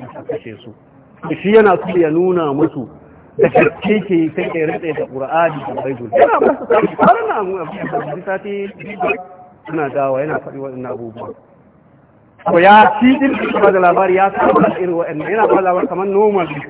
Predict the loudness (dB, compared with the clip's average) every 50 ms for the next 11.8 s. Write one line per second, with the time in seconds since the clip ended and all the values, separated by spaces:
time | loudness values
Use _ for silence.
0 | -16 -6 -4 -2 0 0 2 2 2 2 2 2 2 2 0 0 0 -2 0 2
1 | 2 2 2 0 -4 -4 -2 0 0 0 0 -2 -2 -2 -2 -2 -2 -2 -6 -8
2 | -8 -6 -6 -6 -8 -10 -12 -16 -18 -20 -20 -20 -20 -20 -20 -20 -20 -20 -20 -20
3 | -20 -20 -20 -20 -20 -20 -2 0 2 2 2 2 2 0 0 0 0 2 4 2
4 | 2 2 0 -2 -2 0 0 0 0 0 -2 -6 -8 -8 -12 -16 -20 -20 -20 -20
5 | -20 -20 -20 -20 -20 -20 -20 -20 -20 -20 -14 -2 0 0 0 0 -2 -2 -2 -2
6 | -2 0 2 4 4 4 4 4 0 -2 -4 -4 -6 -6 -2 -2 -2 -2 -2 -4
7 | -6 -6 -6 -6 -4 -4 -4 -4 -4 -6 -8 -6 -6 -6 -6 -8 -12 -10 -8 -6
8 | -6 -6 -6 -8 -12 -12 -12 -12 -8 -6 -6 -6 -4 -6 -6 -8 -8 -16 -6 -4
9 | -2 0 2 2 2 2 2 0 0 0 -2 -2 -2 -2 -4 -4 -6 -8 -8 -10
10 | -12 -14 -16 -20 -20 -20 -20 -20 -20 -20 -20 -20 -20 -20 _ _ -20 -10 _ 2
11 | 4 4 4 4 2 2 2 2 -2 -2 0 4 4 4 4 4